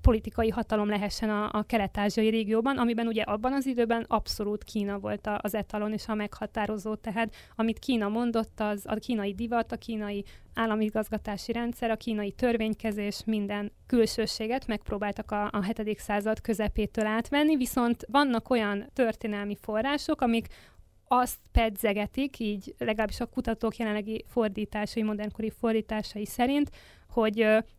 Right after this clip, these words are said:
ez a császári udvarban valószínűleg egyáltalán nem,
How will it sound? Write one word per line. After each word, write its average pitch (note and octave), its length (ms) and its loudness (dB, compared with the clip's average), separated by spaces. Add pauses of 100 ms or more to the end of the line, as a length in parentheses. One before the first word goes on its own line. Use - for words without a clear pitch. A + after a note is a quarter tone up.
ez G#3+ 360 4
a A3 220 2
császári A3+ 460 2
udvarban G#3+ 480 -2 (120)
valószínűleg A3 480 -2
egyáltalán G#3 540 -2
nem, G#3 300 0